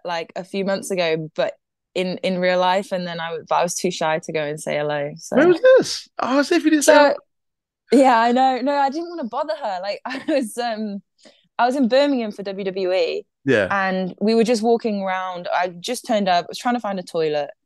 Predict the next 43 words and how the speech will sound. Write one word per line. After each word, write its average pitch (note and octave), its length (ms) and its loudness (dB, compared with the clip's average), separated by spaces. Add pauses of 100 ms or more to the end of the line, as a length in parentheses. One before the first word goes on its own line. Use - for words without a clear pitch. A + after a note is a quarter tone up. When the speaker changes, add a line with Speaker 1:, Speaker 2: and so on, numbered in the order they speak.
(200)
Speaker 1:
walking A3+ 300 -4
around, F3+ 340 -6
like, F3 220 -4
walk A3+ 220 -4
past G3+ 180 -8
this G3 100 -12
hotel, F3+ 340 -4
and F3 80 -4
there's E3+ 120 -8
a E3+ 40 -10
bunch F#3 200 -4
of F3 120 -16
fans F3 280 0
past - 200 -6
this F3+ 120 -8
hotel. F3 420 0
And D3+ 140 -6
I E3 80 -8
was E3+ 160 -14
like, F3 140 -14
"Why B3+ 140 0
are D4+ 40 -2
all C#4+ 100 0
these G3+ 180 2
fans G3 240 -6
out D#3 140 -4
the - 60 -10
side - 180 -4
of - 60 -6
the D3+ 60 -6
hotel?" D3+ 420 -2 (300)
Um, E3+ 240 2
and E3 60 -6 (160)
then F#3+ 140 -2
we F3+ 80 0
realized F3 380 0
it - 40 -10
must F3 200 -10
be, D3+ 100 -10
like, D3 200 -6
the E3 60 -8
Talent F3 360 -4
Hotel. C#3+ 420 -6